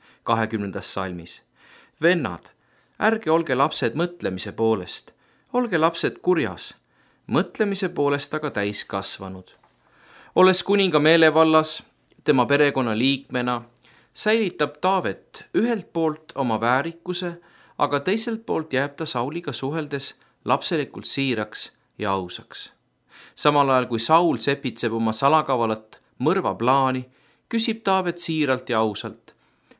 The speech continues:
"Mis olen mina ja mis on minu elu, mu isa suguvõsa Iisraelis, et võiksin saada kuninga väimeheks?"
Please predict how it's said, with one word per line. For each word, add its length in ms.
"Mis 320
olen 280
mina 320
ja 80
mis 300
on 160
minu 340
elu, 260
mu 140
isa 300
suguvõsa 580
Iisraelis, 760
et 200
võiksin 440
saada 360
kuninga 440
väimeheks?" 760